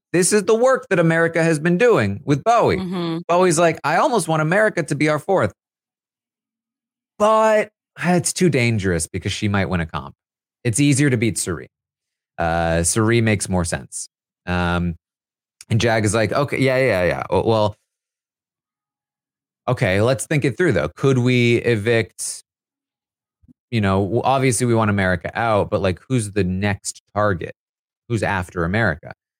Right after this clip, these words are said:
Speaker 1: I was like, "I honestly, I almost wanna break up the mamas first." Uh, and Jag's like, "Well, if we did that, let's say we evicted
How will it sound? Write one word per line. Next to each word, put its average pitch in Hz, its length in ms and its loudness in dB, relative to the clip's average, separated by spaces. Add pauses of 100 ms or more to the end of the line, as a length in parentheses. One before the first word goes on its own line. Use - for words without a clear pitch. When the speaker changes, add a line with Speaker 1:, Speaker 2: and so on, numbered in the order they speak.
(140)
Speaker 1:
I 104 40 2
was 98 100 0
like, 95 140 0 (100)
"I 120 140 -10 (120)
honestly, 160 420 -2
I 117 120 0
almost 165 280 -2
wanna 110 140 -2
break 90 240 -2
up 78 60 -8 (100)
the 85 40 -14
mamas 87 360 -4 (100)
first." - 360 -6 (720)
Uh, 90 300 0
and 98 100 -2
Jag's 104 260 0
like, 101 180 0
"Well, 127 160 2
if 113 120 -2
we 120 80 2
did 120 240 0
that, 85 220 -2
let's 95 200 0
say 101 140 2
we 95 140 4
evicted 85 640 0